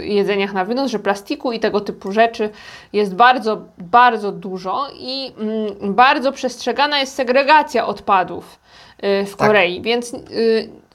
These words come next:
Speaker 1: absolutnie nie możemy wyrzucać plastikowych śmieci do zwykłych, zwykłej torby na śmieci, do zwykłych, y, śmieci zmieszanych, prawda? Bo za to są
Speaker 2: Tak.
Speaker 1: spore kary.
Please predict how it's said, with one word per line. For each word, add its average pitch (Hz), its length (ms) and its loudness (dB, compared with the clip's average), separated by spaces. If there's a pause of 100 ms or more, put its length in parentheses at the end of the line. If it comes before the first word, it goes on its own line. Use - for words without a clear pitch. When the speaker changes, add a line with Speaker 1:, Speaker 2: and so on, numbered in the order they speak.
Speaker 1:
absolutnie 320 480 0
nie 277 100 0
możemy 254 380 2
wyrzucać 226 540 2
plastikowych 254 640 2
śmieci 240 380 -4
do 202 120 0
zwykłych, 220 600 0 (280)
zwykłej 254 400 2
torby 226 300 2
na 208 120 0
śmieci, 180 420 -8
do 208 160 -2
zwykłych, 226 460 -4
y, 214 180 0
śmieci 220 360 -4
zmieszanych, 202 600 -2
prawda? 196 400 4
Bo 240 120 2
za 247 120 2
to 277 120 -4
są - 60 4
Speaker 2:
Tak. 254 140 4
Speaker 1:
spore 302 300 2
kary. 170 340 2